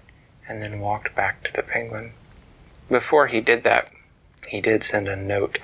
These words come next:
along the Cat's Paw Highway to Flibbertigibbet, asking Flibbertigibbet to send someone else, or several someone elses, to help guard the Elysium while Flip-Flop was away. He did not want Frostbite to do something like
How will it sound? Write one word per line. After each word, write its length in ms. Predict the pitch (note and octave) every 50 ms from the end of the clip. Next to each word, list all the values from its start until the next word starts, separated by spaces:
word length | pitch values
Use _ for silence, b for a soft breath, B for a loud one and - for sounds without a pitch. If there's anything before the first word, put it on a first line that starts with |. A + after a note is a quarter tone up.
| -
along 180 | - G#2 G2 G2
the 80 | F#2+ F#2
Cat's 300 | - - - - - -
Paw 200 | - - G#2+ G#2
Highway 500 | - G#2 G#2 G#2 G2+ F#2+ F#2 - - B B B B B B B - -
to 80 | -
Flibbertigibbet, 800 | - - - B2+ C3 A2+ A2 G#2+ A2 - - - - - - - - - - - _ _ _
asking 440 | - - A2+ A2 - - - - G2+
Flibbertigibbet 840 | - - - G#2 G2 - - - G2+ G2+ - - G2 - - - -
to 140 | - G#2+
send 680 | G2 - - - - G#2+ G2+ G2 G2 F#2+ F#2+ F#2+ F#2 - - - - - - - - -
someone 380 | - - - G#2+ G#2 G2 G2+ F#2+
else, 540 | G2 G2+ G2+ - - - - - - - - - - _ -
or 80 | - -
several 400 | - - - G2+ G2 - - -
someone 340 | - - - - - - -
elses, 400 | - - - - - - - -
to 100 | - G#2+
help 220 | G#2 G#2 - -
guard 300 | - - F#2+ F#2+ F#2+ E2+
the 100 | - F#2
Elysium 520 | F#2 F#2 F#2 F#2 F2+ - - - G2 G2 -
while 140 | - - - -
Flip-Flop 480 | - - - - - - - - - - -
was 100 | - -
away. 460 | - - - - - - - - - - - _ _ _ _ _ - -
He 140 | _ - A2+
did 200 | A2 - G#2 G#2
not 300 | A2 G#2+ G#2+ - - -
want 220 | - A2 - - -
Frostbite 540 | - - G1+ G1+ - - - - - -
to 100 | - -
do 120 | - - G2+
something 400 | - - - - - - - - -
like 300 | - - - - - -